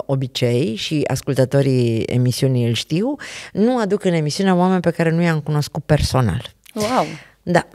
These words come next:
Speaker 1: n-a fost pe scaunul pe care stai tu niciun invitat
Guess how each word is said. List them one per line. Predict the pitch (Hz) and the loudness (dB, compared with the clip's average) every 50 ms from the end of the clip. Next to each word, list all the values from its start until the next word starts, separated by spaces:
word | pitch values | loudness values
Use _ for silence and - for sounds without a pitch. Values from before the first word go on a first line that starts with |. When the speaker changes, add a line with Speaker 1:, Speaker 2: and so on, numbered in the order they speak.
| - - - - - | -20 -18 -16 -6 0
Speaker 1:
n-a | 190 202 208 220 | 2 4 4 4
fost | 214 - 196 175 160 - - - - - - | 4 4 2 2 2 -2 -8 -16 -20 -14 0
pe | - 180 160 156 | 2 4 4 4
scaunul | - - - - 190 185 170 160 156 147 | 2 0 2 4 4 4 4 4 4 4
pe | 151 151 | 2 2
care | 147 151 139 139 | 2 2 2 2
stai | 131 - - 143 143 | 2 2 2 2 2
tu | - - 247 262 262 - - | 2 0 -2 -2 -2 -4 -4
niciun | - 202 208 220 247 247 - - 208 190 | -2 0 0 2 0 0 -2 -4 -2 -2
invitat | 175 165 151 143 143 - - 202 220 233 - - - | 0 0 0 -2 -2 -2 0 0 0 -2 -4 -10 -16